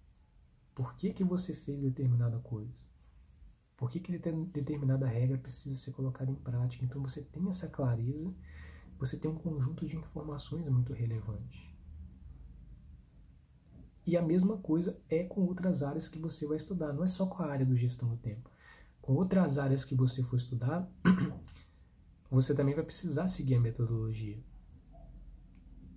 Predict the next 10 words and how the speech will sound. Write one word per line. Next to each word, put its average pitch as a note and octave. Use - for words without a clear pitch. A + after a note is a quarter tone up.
Você -
também B2+
vai D3+
precisar C#3+
colocar D#3
em C#3+
prática -
aquilo A#2
que A#2+
você A#2